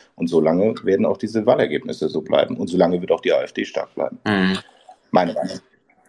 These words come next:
Speaker 1: Wollen wir uns jetzt für ein Land entscheiden? Vielleicht fangen wir aus C-D-U-Sicht an mit Hessen?
Speaker 2: Äh,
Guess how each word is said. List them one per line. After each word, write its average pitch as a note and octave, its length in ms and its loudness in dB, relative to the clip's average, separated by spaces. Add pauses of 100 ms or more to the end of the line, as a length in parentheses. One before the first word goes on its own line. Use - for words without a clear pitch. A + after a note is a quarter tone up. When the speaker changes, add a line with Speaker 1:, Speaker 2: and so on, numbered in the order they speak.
(140)
Speaker 1:
Wollen B2 180 4
wir F3 80 -2
uns E3 120 -4
jetzt D3 160 -4
für C3+ 120 4
ein C3 140 0
Land C#3+ 180 4
entscheiden? E3 600 2
Vielleicht - 320 0
fangen C#3 180 0
wir C3 120 4
aus B2 180 -2
C-D-U-Sicht E3+ 800 -4
an G3+ 180 -4
mit E3 220 -8
Hessen? - 280 -4
Speaker 2:
Äh, C3 140 4